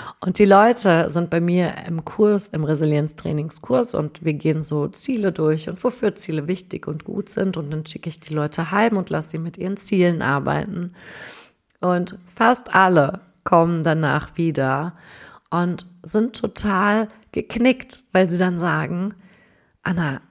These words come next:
ich hab gar keine Ziele mehr oder ich find gar keine Ziele.“ Und das finde ich so schade, denn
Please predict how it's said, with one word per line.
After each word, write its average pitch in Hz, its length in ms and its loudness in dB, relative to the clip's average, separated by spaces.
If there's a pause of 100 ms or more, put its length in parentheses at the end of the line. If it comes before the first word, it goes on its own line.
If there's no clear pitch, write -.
(100)
ich - 240 -8
hab - 180 -10
gar 226 160 -6
keine 160 480 -6
Ziele 180 360 0
mehr 160 480 -2
oder 165 400 -4
ich - 240 -8
find - 380 0
gar - 180 0
keine 170 440 -4
Ziele.“ 170 720 -4
Und 190 280 -4 (600)
das 240 160 2
finde 302 200 2
ich 240 100 0
so 226 160 -2
schade, 233 580 2
denn 202 380 2